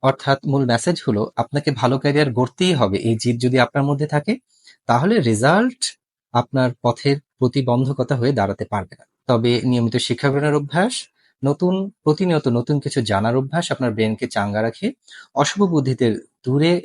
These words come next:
সরিয়ে রাখে, আপনাকে করে তোলে আত্মনির্ভরশীল, আর আপনার ক্যারিয়ার গঠনের জিদকে করে পোক্ত।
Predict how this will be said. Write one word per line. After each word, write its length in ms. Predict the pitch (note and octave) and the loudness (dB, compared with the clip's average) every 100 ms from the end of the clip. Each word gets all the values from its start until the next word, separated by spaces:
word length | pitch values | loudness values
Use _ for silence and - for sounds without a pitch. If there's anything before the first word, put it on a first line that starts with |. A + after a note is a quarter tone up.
| - | -8
সরিয়ে 360 | - C3+ A2+ | -2 0 2
রাখে, 360 | G2+ G#2 - A#3 - - - - | 0 -2 0 -2 -2 -20 -14 -4
আপনাকে 360 | B2+ - A#2+ | -4 -2 -2
করে 180 | A#2 A2+ | 0 0
তোলে 180 | G#2+ A2+ - | 0 -2 -2
আত্মনির্ভরশীল, 800 | A2+ - C#3+ C#3 D#3 - F#3+ D4 _ _ - _ | -4 -2 0 0 -2 -2 -2 -2 _ _ -20 _
আর 220 | C#3+ B2 E3 - _ | 0 2 0 -4 _
আপনার 360 | A#2+ - C3 A#2+ | -4 -2 -2 0
ক্যারিয়ার 340 | B2 A#2+ A#2 | 0 0 0
গঠনের 360 | A2+ A2 B2 A2 | 0 -2 -4 0
জিদকে 300 | A2 - A2+ | -2 -2 -4
করে 220 | G#2+ C#3+ | 0 -2
পোক্ত। 480 | - F#3 - - | 0 -2 -2 -6